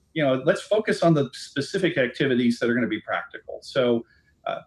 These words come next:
more activity is not what I'm recommending. Focused activity gen-, to design to generate results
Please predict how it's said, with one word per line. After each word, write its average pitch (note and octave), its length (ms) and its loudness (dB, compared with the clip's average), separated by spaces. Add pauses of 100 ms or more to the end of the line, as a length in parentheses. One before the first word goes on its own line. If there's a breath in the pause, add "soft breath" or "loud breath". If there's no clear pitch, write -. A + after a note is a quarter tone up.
more F#3+ 220 6
activity F3+ 540 4
is A2+ 100 2
not C3 220 4
what B2 120 4
I'm A#2 140 4
recommending. A2+ 600 2 (200)
Focused A3+ 380 2
activity C3 540 2
gen-, C#3+ 400 2
to B2+ 80 -8
design B2+ 460 2
to B2 60 0
generate A#2+ 460 0
results B2+ 680 2